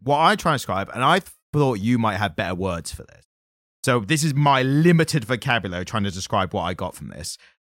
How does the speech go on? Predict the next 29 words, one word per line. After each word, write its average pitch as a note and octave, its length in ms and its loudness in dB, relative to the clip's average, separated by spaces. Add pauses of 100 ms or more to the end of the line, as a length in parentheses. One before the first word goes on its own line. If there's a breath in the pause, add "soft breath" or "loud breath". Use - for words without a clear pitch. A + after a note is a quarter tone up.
(160)
All E3+ 220 6
the F3 80 2
characters, A#2+ 840 -4 (220)
most D3+ 420 2
of B2 120 -4
the C3 60 -6
time, E2+ 540 -4 (220)
were G#2 300 -2
just G#2+ 260 -6
completely A2+ 1040 -4
nonchalant A2 1040 -2 (380)
in C3 160 2
a B2 60 2
negative A#2 720 -2
way. D#2+ 340 -8
Do G2+ 80 -6
you B2 40 0
know - 20 2
what - 20 2
I - 40 -2
mean? D#3 160 -2
Like, C#3 160 0
to F3+ 240 4
an D#3 60 2
extreme. - 680 -6 (340)
Like, A#2 200 0
nonplussed, C#3 1080 2
they A#2+ 160 2
were, A#2 440 2